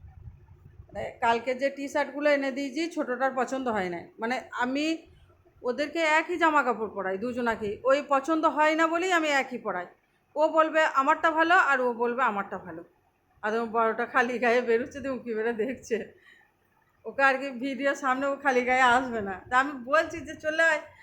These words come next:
তা উঁকি মেরে দেখছে যে না, তুমি ক্যামেরা আগে বন্ধ করো, তারপরে। দেখো, তিন মা বেটায় বেরিয়ে যাচ্ছি বাজারে, দিয়ে দেখি এখন কত দেরি হয়, আবার ওনাদের কি পছন্দ হ্যাঁ হয়। হ্যাঁ, দিয়ে যে কথাটা বলছিলাম, কালকে দুটো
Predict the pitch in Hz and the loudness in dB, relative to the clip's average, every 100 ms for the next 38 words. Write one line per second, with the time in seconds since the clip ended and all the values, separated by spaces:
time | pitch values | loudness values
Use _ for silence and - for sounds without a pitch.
0 | - - 294 294 277 285 269 262 269 294 | -10 0 0 0 -2 2 4 4 2 0
1 | 302 311 330 339 262 247 233 - _ _ | -6 -4 -2 2 4 2 -2 -12 _ _
2 | _ _ 269 269 277 247 254 269 277 262 | _ _ -8 -4 -2 0 2 4 2 0
3 | 226 240 254 277 285 294 208 196 196 196 | -4 -4 -4 -6 -6 -4 -4 -4 -12 -18
4 | _ _ _ - 262 269 294 294 - 277 | _ _ _ -6 -4 -2 -4 -8 -10 -6
5 | 269 247 247 247 254 240 254 269 269 294 | -2 0 -2 -4 -4 -4 -4 -6 -6 -10
6 | 349 - _ _ _ 226 233 233 226 269 | -16 -18 _ _ _ -6 -2 -2 -2 -6
7 | - _ _ _ _ _ - - - - | -12 _ _ _ _ _ -20 -20 -20 -20
8 | - - - - 196 214 - - _ _ | -20 -20 -20 -18 -14 -14 -14 -18 _ _
9 | _ 247 240 233 247 240 247 240 233 233 | _ -6 -4 -2 -2 -2 -2 -4 -4 -4
10 | 226 226 247 262 262 233 226 220 226 233 | -4 -4 -2 0 0 0 -2 -4 -4 -4
11 | 233 247 220 208 240 254 240 254 247 254 | -8 -8 -8 -8 -6 -6 -2 0 0 -4
12 | 254 311 - _ _ _ 233 240 247 247 | -6 -8 -20 _ _ _ 0 2 0 -2
13 | 285 285 277 277 277 269 277 277 247 247 | 0 2 0 0 -2 -2 -2 -2 -4 -2
14 | - 262 254 277 254 277 | 2 2 2 -4 -4 -10